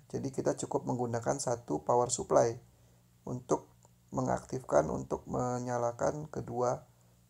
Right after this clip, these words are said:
device yang membutuhkan listrik, yaitu modul Peltier atau modul termoelektrik dan fan. Kira-kira, eh, kira-kira susunannya akan seperti ini. Kita punya,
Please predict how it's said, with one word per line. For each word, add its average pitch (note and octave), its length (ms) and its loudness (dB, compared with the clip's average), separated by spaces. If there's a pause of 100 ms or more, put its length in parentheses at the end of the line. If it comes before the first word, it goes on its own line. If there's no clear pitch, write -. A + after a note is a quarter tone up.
(220)
device B2+ 480 6
yang B2 160 -2
membutuhkan A#2 480 0
listrik, B2+ 400 -2
yaitu C#3 500 0 (680)
modul A#2+ 320 2
Peltier A#2+ 560 0
atau C3 240 -2
modul A#2 160 -2
termoelektrik A#2 640 0
dan A#2 180 2
fan. A#2+ 380 -4 (640)
Kira-kira, G3+ 720 8 (760)
eh, C3+ 640 6 (160)
kira-kira D#3+ 640 6 (1120)
susunannya C#3+ 380 4
akan D#3+ 160 6
seperti - 320 -2
ini. D3+ 260 -4
Kita - 300 2
punya, B2+ 500 -2